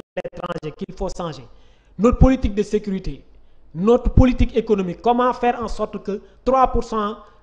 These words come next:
euh, que l'économie ne soit plus tirée par trois pour cent d'entreprises et qu'au, au détriment du plus grand nombre. Ñun dañu jàpp ne les ruptures systémiques à opérer sont à faire dans la justice, l'économie, l'éducation, la recherche. Maintenant,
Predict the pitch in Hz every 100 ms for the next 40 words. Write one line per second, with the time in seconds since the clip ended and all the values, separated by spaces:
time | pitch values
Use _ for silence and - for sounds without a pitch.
0 | - 185 220 240 254 240 226 220 226 202
1 | - - 247 247 233 220 214 196 214 226
2 | 220 196 196 175 180 175 165 160 - _
3 | _ - 196 220 226 202 190 208 196 190
4 | 196 170 175 180 147 - - 254 240 294
5 | 277 262 233 208 220 208 247 285 - 254
6 | 233 - - - 302 247 226 208 196 262
7 | 254 208 156 190 - - - - 233 247
8 | 240 220 226 220 160 226 262 254 208 220
9 | - 233 - 160 214 269 262 240 262 277
10 | - _ _ 180 262 254 254 202 208 220
11 | 180 - - - - 175 277 277